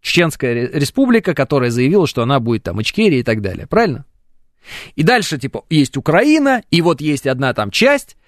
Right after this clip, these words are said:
а, которая сказала, что мы отделяемся. Вот поэтому типу вы проводите сравнение.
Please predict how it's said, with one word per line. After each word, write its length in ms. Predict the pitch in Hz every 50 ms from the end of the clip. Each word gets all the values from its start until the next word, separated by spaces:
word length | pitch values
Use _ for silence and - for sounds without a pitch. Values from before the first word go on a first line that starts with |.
| _ - - - - -
а, 180 | - 135 131 127
которая 360 | - 139 135 165 151 139 135
сказала, 400 | - - 139 143 208 247 208 160
что 160 | - - 139
мы 120 | 135 147 147
отделяемся. 540 | 135 113 117 107 107 101 98 95 - -
Вот 140 | 135 170 -
поэтому 520 | - 214 220 202 160 - 131 117 110 98 - _
типу 260 | - 226 220 - 151
вы 120 | 135 143
проводите 440 | 139 139 131 127 131 135 131 - 117
сравнение. 600 | - - 123 120 113 110 98 92 64 - - _